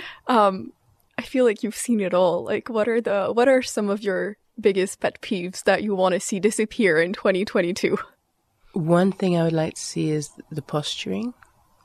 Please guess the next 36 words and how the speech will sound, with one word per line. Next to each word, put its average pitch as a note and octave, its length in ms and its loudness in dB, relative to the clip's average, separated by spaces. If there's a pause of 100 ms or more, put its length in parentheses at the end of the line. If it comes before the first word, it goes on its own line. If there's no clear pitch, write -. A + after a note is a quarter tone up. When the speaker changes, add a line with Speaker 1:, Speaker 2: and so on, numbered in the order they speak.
(140)
Speaker 2:
uh, E3+ 260 -2
if - 220 -6
possible. F3 560 -4 (800)
And D#3+ 480 2
I E3 120 -2
think E3 300 0
that, D#3+ 180 0 (180)
uh, C#3+ 220 0 (560)
I'm F3 180 6
leaving F#3 380 4
it, E3 180 0
um, - 180 -2
intentionally F3 1200 0 (480)
quite E3 240 2
vague D#3 380 2
on D3+ 140 2
who D#3 220 0
postures, - 720 -4
because F3 240 -6
I D#3+ 80 0
think D#3 180 -2
everybody D3 440 -2
does D3+ 260 -2
in D#3 80 2
the D3+ 80 0
bubble G3+ 380 -2 (800)
to - 100 0
a E3+ 60 4
certain F3 380 2
extent, F3 640 -2
and D#3 160 2
it D3+ 200 2
detracts - 640 -2
from D3 160 0
what C#3+ 120 0
we're - 120 0